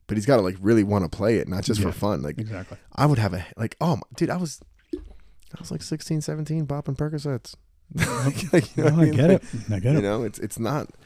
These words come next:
Speaker 2: I really get
Speaker 1: you
Speaker 2: it.
Speaker 1: know. But I think kids should play football. It's getting a lot safer now, too.
Speaker 2: Yeah, I guess the helmets, I, I, I saw the helmets
Speaker 1: They've
Speaker 2: are a
Speaker 1: taken
Speaker 2: lot
Speaker 1: the
Speaker 2: different. You don't get the, like, the, du-du-du-du, the
Speaker 1: No.
Speaker 2: rattling helmets
Speaker 1: Well, and
Speaker 2: I
Speaker 1: they,
Speaker 2: used to
Speaker 1: and they've
Speaker 2: call 'em.
Speaker 1: taken the helmet out of the tackle. You can't use it at
Speaker 2: Yeah.
Speaker 1: all.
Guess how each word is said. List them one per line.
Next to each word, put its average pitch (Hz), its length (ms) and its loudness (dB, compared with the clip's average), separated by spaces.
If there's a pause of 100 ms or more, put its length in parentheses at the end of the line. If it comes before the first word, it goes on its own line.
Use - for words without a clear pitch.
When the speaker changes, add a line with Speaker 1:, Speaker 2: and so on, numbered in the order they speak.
(120)
Speaker 2:
I 104 60 2
really 101 280 0
get 104 160 2
Speaker 1:
you 98 60 0
Speaker 2:
it. - 20 -4
Speaker 1:
know. 80 140 -8 (320)
But 110 140 6
I 101 100 6
think 110 220 -2
kids 107 240 -2
should - 140 -6
play 95 180 2
football. - 460 -10 (140)
It's 101 160 -2
getting 123 180 4
a 120 40 4
lot 117 180 2
safer 101 320 0
now, 85 160 -4
too. 87 260 -6 (1300)
Speaker 2:
Yeah, 135 220 10
I 120 80 8
guess 131 180 4
the 113 80 6
helmets, 101 340 6
I, 101 140 2 (100)
I, 104 260 0
I - 40 2
saw - 140 2
the 104 100 4
helmets 104 300 2
Speaker 1:
They've 104 80 0
Speaker 2:
are - 20 4
a 98 40 2
Speaker 1:
taken 95 120 0
Speaker 2:
lot 101 160 4
Speaker 1:
the 101 60 -4
Speaker 2:
different. 101 400 0
You 110 60 0
don't 113 120 2
get 98 160 -2
the, 110 60 -2
like, 101 120 -2
the, 107 100 0
du-du-du-du, 110 680 -2
the 101 80 0
Speaker 1:
No. 87 120 2
Speaker 2:
rattling 98 420 2
helmets 92 320 0
Speaker 1:
Well, 82 60 -2
and 107 80 2
Speaker 2:
I - 20 4
Speaker 1:
they, 104 60 4
Speaker 2:
used 92 120 0
to 117 60 2
Speaker 1:
and 117 100 2
they've 104 60 4
Speaker 2:
call 101 60 2
'em. 101 40 2
Speaker 1:
taken 101 220 0
the 90 60 -2
helmet 92 300 -2
out 82 120 -4
of 82 60 -6
the 78 60 -6
tackle. 90 420 -8
You - 60 -10
can't - 220 -10
use 90 160 -4
it 98 140 4
at 95 60 4
Speaker 2:
Yeah. 95 60 2
Speaker 1:
all. 92 220 -4